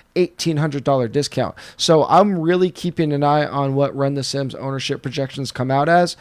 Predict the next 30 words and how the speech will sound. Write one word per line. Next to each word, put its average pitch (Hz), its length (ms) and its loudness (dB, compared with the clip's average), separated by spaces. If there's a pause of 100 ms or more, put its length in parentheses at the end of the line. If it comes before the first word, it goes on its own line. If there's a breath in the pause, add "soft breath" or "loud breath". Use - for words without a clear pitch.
(220 loud breath)
And 143 120 0
if - 80 0
Tsunoda 160 480 0
is, 139 500 2 (340 soft breath)
say, 135 340 -2 (460)
ten, 156 260 2
fifteen, 147 460 0
twenty 139 240 -2
percent 127 400 -4
lower 135 240 0
projection 127 460 -2
than 113 120 -4
Gasly, 127 500 2 (280 loud breath)
then 139 100 0
I'm 139 140 0
jumping 131 320 -2
all 131 300 0
over 135 180 0
that 127 160 -4
forty-four 127 500 -2
hundred. 131 380 0 (180 loud breath)
And 135 140 0
to 127 80 0
get 147 260 -2
you 135 140 0
off 127 140 0
some 131 240 -2
of 123 100 -4
these, 127 340 -4 (300 loud breath)
uh, 117 320 0